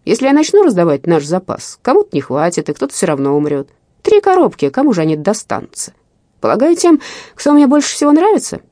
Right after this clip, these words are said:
любимчикам вроде тебя, Кэрк". Он замолчал. Кэрк стоял, понурившись. "Иногда мне приходится быть сволочью, хотя бы потому, что я генерал, а не простой солдат.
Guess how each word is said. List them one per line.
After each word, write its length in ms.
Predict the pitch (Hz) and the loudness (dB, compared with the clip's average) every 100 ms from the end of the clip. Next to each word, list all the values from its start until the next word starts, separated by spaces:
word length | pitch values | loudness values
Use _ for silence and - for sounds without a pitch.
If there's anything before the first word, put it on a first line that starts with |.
| - | -2
любимчикам 600 | 247 262 359 494 - 180 | 2 4 4 2 -2 -2
вроде 200 | 156 139 | 0 -2
тебя, 380 | - 151 135 - | -4 -4 -4 -10
Кэрк". 420 | - 190 - - _ _ _ _ _ _ _ _ _ - | -4 -4 -4 -10 _ _ _ _ _ _ _ _ _ -16
Он 120 | 151 | -14
замолчал. 640 | - 160 170 - - 143 - - - - _ | -12 -12 -12 -12 -14 -14 -18 -20 -20 -20 _
Кэрк 260 | - 185 - | -10 -8 -10
стоял, 360 | - 160 160 | -10 -8 -8
понурившись. 760 | 170 175 143 131 - - - - _ _ _ _ _ _ _ _ - | -10 -10 -10 -14 -16 -16 -16 -20 _ _ _ _ _ _ _ _ -4
"Иногда 320 | 180 214 302 | -2 2 2
мне 140 | 349 | 2
приходится 600 | 359 339 339 160 135 - | 2 0 0 0 -2 -6
быть 160 | 139 139 | -8 -8
сволочью, 520 | - 156 127 - - | -6 -6 -6 -8 -10
хотя 260 | - 151 190 | -8 -4 -4
бы 60 | |
потому, 280 | - 180 220 | -4 -2 -2
что 160 | 233 165 | -2 -4
я 60 | |
генерал, 440 | 156 175 180 147 131 | -2 -2 -2 -4 -6
а 60 | |
не 80 | 135 | -6
простой 400 | 131 156 - 135 | -4 -6 -6 -10
солдат. 500 | - 156 135 120 - | -6 -8 -6 -10 -14